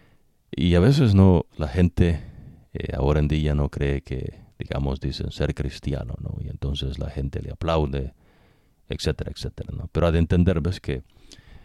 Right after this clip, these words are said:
el Señor no estableció una religión del cristianismo. ¿Ves? El cristianismo es, eh, lo que ocurre con el judaísmo. Es decir, el judaísmo, ¿ves?, son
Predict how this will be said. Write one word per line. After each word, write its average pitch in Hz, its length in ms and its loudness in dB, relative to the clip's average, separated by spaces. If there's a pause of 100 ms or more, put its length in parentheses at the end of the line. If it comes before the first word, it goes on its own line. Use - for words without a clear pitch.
(120)
el - 100 0
Señor 76 360 2
no 82 100 4
estableció 71 720 -2 (220)
una 71 260 -2
religión 67 500 -4
del 69 200 -6
cristianismo. - 800 -4 (680)
¿Ves? - 160 -6
El 82 140 -2
cristianismo 80 720 0
es, 73 300 -4 (760)
eh, 67 180 -6
lo 71 140 -4
que - 80 -4
ocurre 78 520 2 (280)
con 67 200 -2
el 67 100 -6
judaísmo. 78 880 -4 (140)
Es - 160 -8
decir, 73 420 -2 (760)
el 98 120 2
judaísmo, 104 600 6
¿ves?, 82 160 2
son 76 440 2